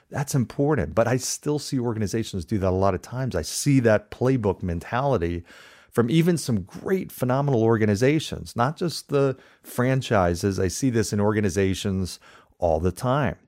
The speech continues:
And what it happens is that frustrates your A players, and then we're surprised when those A players go somewhere else. And oftentimes,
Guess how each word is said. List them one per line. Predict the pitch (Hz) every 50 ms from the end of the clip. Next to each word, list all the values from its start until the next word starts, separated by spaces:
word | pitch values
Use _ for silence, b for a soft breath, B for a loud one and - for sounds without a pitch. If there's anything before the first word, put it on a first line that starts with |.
| _ b b b b b b b _ -
And | 117 107
what | 104 113 110
it | 101
happens | 87 - - 139 165 - 175 135 95 104
is | 98 85
that | 110 107 92
frustrates | - - - 123 127 127 - - 139 135 - -
your | 127 -
A | - 110 107
players, | 104 - - 107 104 104 104 101 -
and | - - 104 98 107
then | 113 123 131
we're | 123 120 120
surprised | - - 123 95 - - - 127 143 160 175 170 127 107 113 104 107
when | 120 123
those | 127 123 113 110
A | 127 135
players | 135 - - 147 147 135 117 107
go | 107 117 120
somewhere | 113 - - 123 117 123 135
else. | 160 175 156 - -
And | 127 113 123
oftentimes, | 143 156 - 233 190 - - 156 147 135 120